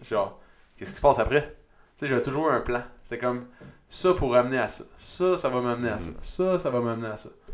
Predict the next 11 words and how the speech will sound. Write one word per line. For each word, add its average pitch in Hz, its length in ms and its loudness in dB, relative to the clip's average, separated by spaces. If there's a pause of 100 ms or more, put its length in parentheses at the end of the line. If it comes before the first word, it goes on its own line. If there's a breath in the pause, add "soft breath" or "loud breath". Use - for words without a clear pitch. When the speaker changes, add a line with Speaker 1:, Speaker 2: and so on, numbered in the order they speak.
(140 loud breath)
Speaker 1:
Puis - 80 -10
après 95 160 -8
ça, 127 180 -8 (680)
tu - 80 -20
fais 101 80 -14
quoi ? 123 180 -14 (200)
Tu - 320 -16
te - 760 -16
Speaker 2:
Un 80 80 -8
deuxième 78 360 -6
gym ? 87 220 -10